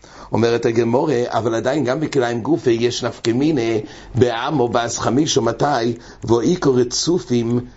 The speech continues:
בדלת אמס לכולי. מה נקרא רצופים? יש ציור בכליים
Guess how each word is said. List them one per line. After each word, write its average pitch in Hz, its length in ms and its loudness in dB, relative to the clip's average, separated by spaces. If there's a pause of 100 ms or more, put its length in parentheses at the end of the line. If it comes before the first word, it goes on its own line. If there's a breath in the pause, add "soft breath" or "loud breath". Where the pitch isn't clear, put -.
(260 loud breath)
בדלת 117 420 2 (120)
אמס 127 300 0
לכולי. 117 420 2 (1300 loud breath)
מה 139 160 2
נקרא 170 280 2
רצופים? 110 540 0
יש 175 220 0
ציור 180 280 2
בכליים 127 720 0